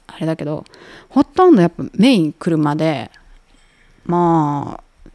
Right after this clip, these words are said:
時々バイクいるかなぐらいの、うん、感じだったんだけど、そこがやっぱ、あれ？違うなと思ったの。で、で、もっと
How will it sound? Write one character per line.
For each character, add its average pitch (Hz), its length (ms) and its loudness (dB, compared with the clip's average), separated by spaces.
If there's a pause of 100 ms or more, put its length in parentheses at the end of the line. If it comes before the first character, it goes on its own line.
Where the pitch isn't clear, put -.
(600)
時 196 240 -6
々 254 420 -2
バ 240 200 -2
イ 214 40 -4
ク 139 140 -6
い - 20 -6
る 151 80 -4
か 135 140 -6
な 127 180 -8
ぐ 117 60 -12
ら 85 100 -12
い 73 60 -16
の、 254 180 -14 (800)
う 196 60 -4
ん、 156 600 -8
感 170 280 -6
じ 175 100 -8
だ 196 100 -6
っ 208 60 -10
た 139 120 -14
ん 85 40 -14
だ - 80 -18
け - 120 -16
ど、 147 340 -8 (500)
そ 240 140 -2
こ 294 100 0
が 311 100 2
や 302 60 2
っ - 40 -2
ぱ、 - 200 -6
あ 220 120 2
れ？ 320 80 4
違 - 260 -4
う 254 240 2
な 147 120 -4
と 156 100 -8
思 156 140 -4
っ - 20 -6
た - 140 -16
の。 - 120 -18 (300)
で、 233 380 -8 (880)
で、 226 120 -4
も 269 240 0
っ 320 100 -4
と 165 300 -4